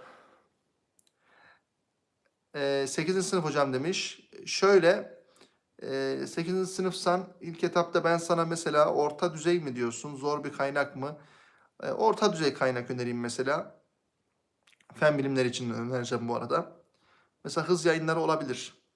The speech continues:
Tamam mı? Sonra, e, Ankara Yayıncılık Hızlandıran serisi var.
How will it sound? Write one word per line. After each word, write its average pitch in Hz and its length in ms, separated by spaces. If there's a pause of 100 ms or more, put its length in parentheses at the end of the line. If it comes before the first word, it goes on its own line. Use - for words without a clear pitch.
(480)
Tamam 131 320
mı? 117 140 (580)
Sonra, 156 600
e, 131 520
Ankara 160 360
Yayıncılık 135 520
Hızlandıran 127 500
serisi 117 420
var. 120 240